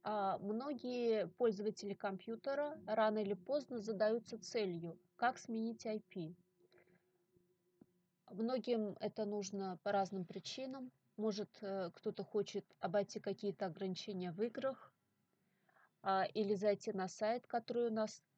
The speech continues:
в России не разрешен. А, я смотрела много видео и много читала в интернете.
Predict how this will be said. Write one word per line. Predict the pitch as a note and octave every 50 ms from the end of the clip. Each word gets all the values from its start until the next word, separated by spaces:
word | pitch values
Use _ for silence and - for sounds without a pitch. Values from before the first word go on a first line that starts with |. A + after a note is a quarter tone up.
| _ _ _
в | F#3+ G3
России | G#3 G#3+ G#3 - - - A3+ A3 A3 G#3+ G#3
не | G3+ G3+ G#3+ A3+ A3+
разрешен. | G#3 F#3+ F3+ G3+ G3 G3+ - - - - A3+ G3+ G3 F#3 F#3 - _ _ _ _ _ _ _ _ _ _ _ _ _ _ _ _ _ _ _ _ - - _ _ _ _ _
А, | - G#3 G3+ G3+ G3+ G3+ G3 G3 - -
я | G#3+ A3 A#3+ A#3 A3+ A3 A3 G#3 G3 F#3+ - G#3
смотрела | - - A3+ A3+ A3 A3 A3+ A#3+ A#3 A3+
много | A3 G#3+ G#3+ A3 G3+ - A3 G#3
видео | G#3 B3+ C4+ C#4 - - - C4+ B3 A#3+ A#3
и | A3 - - G#3 G#3 G#3 G3+ G3+ F#3
много | - - G#3 G#3 G3+ - G#3+
читала | - - - - G#3+ G#3 G3 F#3+
в | G3
интернете. | F#3+ F3 - G#3+ G3+ F#3 G3+ A3+ B3+ C#4+ C#4+ - - - B3+ B3